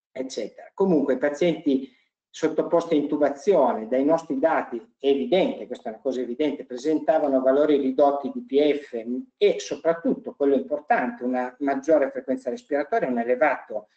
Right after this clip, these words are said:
volume corrente dopo il primo trend, il primo trial di cpap. E quindi in questi pazienti è inutile continuare la cpap, bisogna,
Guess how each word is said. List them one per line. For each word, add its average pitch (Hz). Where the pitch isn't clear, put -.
volume 156
corrente 143
dopo 160
il 139
primo 165
trend, 131
il 143
primo 170
trial 127
di -
cpap. -
E 104
quindi 135
in 120
questi 135
pazienti 139
è -
inutile 151
continuare 143
la 110
cpap, 110
bisogna, 123